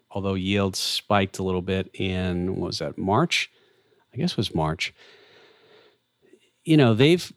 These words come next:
they've come back down, and they've, uh, the ten-year bond was under one point three percent again.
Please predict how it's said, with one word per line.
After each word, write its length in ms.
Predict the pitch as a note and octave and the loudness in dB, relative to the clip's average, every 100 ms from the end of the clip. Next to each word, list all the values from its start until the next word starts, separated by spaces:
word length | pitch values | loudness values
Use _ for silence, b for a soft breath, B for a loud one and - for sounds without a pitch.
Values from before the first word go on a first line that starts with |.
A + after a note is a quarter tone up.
| - | 0
they've 300 | C#3 F3+ - | 4 4 2
come 240 | - F#3 | 0 2
back 280 | E3+ D#3 - | 2 0 0
down, 500 | A#2 D3 C#3 - - - - _ - | 2 2 0 -4 -14 -20 -20 _ -4
and 160 | A2 | 0
they've, 340 | G#2+ G#2+ G#2 - - | 0 0 -2 -8 -8
uh, 260 | G2 F#2+ | -6 -4
the 120 | F#2+ F#2+ | -2 -2
ten-year 380 | A2 A2 A2+ | 4 6 6
bond 380 | G2+ G#2 B2+ B2 | 6 6 6 4
was 280 | F2+ E2 - - | 2 -2 -6 -2
under 240 | F#2 F2+ | 0 2
one 200 | F2+ F#2 | 2 2
point 260 | - F#2 F2 | 0 -2 -2
three 200 | G2 F2 | -4 -4
percent 360 | F2+ - A2+ | -2 2 2
again. 300 | G2+ C2+ F2+ | 2 -4 -12